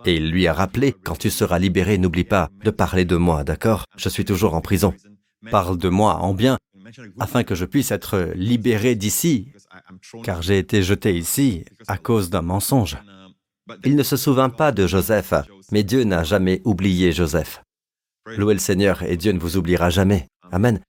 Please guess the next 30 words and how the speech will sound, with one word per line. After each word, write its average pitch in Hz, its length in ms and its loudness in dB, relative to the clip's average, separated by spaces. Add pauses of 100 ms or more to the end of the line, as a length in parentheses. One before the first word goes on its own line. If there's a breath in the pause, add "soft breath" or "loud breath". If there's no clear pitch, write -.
(120)
La 107 120 0
Bible 143 260 2
dit, 156 240 0 (560)
au 131 100 4
bout 143 200 2
de 113 100 4
deux 117 320 0
ans, 123 160 0 (1120)
le 98 160 2
Pharaon 104 640 2 (100)
fit 123 200 0
un 92 120 2
rêve. 76 360 0 (460)
Il 123 140 2
a 135 60 2
fait 143 120 0
deux 139 160 0
rêves 101 320 -2 (100)
en 80 140 -4
une 82 120 -2
seule 90 200 0
nuit. 90 240 2 (1080)
Dans 85 120 0
le 78 40 -2
premier 90 280 0
rêve, 98 380 -2 (120)
il 82 180 -2
vit 123 360 0
sept 113 260 -2
vaches. 90 320 0